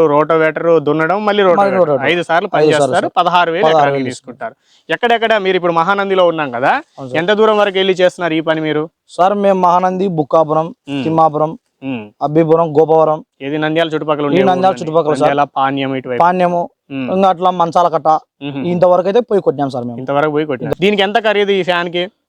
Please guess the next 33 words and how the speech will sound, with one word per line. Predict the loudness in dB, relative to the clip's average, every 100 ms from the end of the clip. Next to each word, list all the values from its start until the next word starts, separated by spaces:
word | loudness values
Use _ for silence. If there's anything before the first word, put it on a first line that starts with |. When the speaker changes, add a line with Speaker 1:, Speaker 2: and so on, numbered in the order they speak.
| -4 -4
Speaker 2:
లక్ష | 0
యాభై | 2 4 4 4
ఐదు | 2
వేలు | 2
అయింది | 0
సార్ | -2
మాకు. | -6 -8 -6
Speaker 1:
ఎన్నాళ్ళుగా | -2 0 2
వాడుతున్నారు | 2 2 0 -4 -2
మీరు? | 0 2
ఏడాదిన్నర? | 2 0 -2 -2 -2 2
Speaker 2:
ఏడాదిన్నర | 2 4 2 0
అయింది | -4 -6
సార్. | -18 _ -6
Speaker 1:
మళ్ళీ | -4
ఇది | -2
మల్చర్ | 0 0 0 -2
కి | 0
ఎంత | 0
ఖరీదు | 0 0 -2
ఉంటుంది? | -4 -4 -6 -4
Speaker 2:
మల్చర్ | 0 2 2 2
రెండు | 2 2
లక్షల | 0 0 -2
ముప్పై | 0 0 -2
వేలు | -2
సార్. | -8 -14
Speaker 1:
రెండు | -6 -2
లక్షల | -4 -4 -6
ముప్పై. | -4 -4
Speaker 2:
ముప్పై | 0 2
వేలు. | 2 0 -6 _ -6
Speaker 1:
మ్మ్. | -6